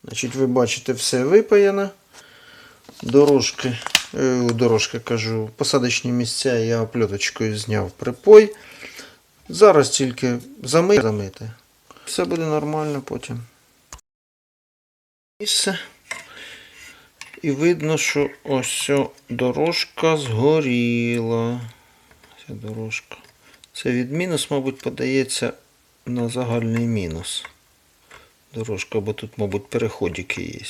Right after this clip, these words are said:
Зараз я замірю. Я не буду заміряти на камеру, бо, ну,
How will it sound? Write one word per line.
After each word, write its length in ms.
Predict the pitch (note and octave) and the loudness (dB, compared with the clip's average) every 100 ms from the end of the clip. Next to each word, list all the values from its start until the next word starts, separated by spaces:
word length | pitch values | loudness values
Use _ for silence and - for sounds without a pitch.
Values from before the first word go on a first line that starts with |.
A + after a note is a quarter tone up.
| - - - - - _ - | -14 -16 -20 -20 -20 _ -4
Зараз 420 | B2 A2 A2+ A#2+ | 0 2 2 0
я 100 | B2 | 0
замірю. 420 | D3 F#3 G#3 C#3 | 0 4 6 8
Я 180 | B2 E3 | 6 6
не 120 | D3+ | 4
буду 400 | C#3+ B2+ A#2 A2+ - | 4 0 0 -2 -4
заміряти 580 | C3 C3 C3 B2+ A2+ - - | 2 4 6 6 4 2 -2
на 120 | C3+ | 0
камеру, 480 | C#3 A3 G#3 D#3+ B2+ | 2 2 2 2 0
бо, 440 | A2+ C3 B2+ A2 - _ - - - - C#3+ E3 G3 | 0 2 2 2 -2 _ -18 -16 -14 -16 -16 -20 -10
ну, 180 | G3 | -8